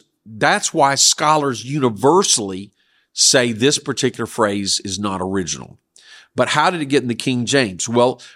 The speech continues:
when the, the, uh, King James translators in the sixteen hundreds decided to translate the Bible, they used Erasmus' Greek text, but they used his third edition. So this phrase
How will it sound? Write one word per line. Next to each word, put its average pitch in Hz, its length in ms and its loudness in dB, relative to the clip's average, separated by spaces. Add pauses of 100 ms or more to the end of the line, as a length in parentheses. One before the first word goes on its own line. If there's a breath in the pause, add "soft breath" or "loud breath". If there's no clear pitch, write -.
when 117 220 0
the, 107 160 -2 (260)
the, 101 360 -4
uh, 92 140 -6 (100)
King 208 300 0
James 156 380 2
translators 104 960 0
in 104 120 -2
the 95 80 -2
sixteen 127 560 0
hundreds 120 440 0
decided 113 560 0
to - 100 -6
translate 135 640 -2
the 95 80 -6
Bible, 101 460 0 (280 loud breath)
they 127 340 4
used 131 580 2
Erasmus' 107 840 0 (360 soft breath)
Greek 113 340 0
text, - 520 -2 (340)
but 113 200 0
they 127 100 4
used 120 340 2
his 120 180 4
third 110 340 0
edition. 131 460 2 (320)
So 113 200 2
this 123 200 2
phrase 117 640 2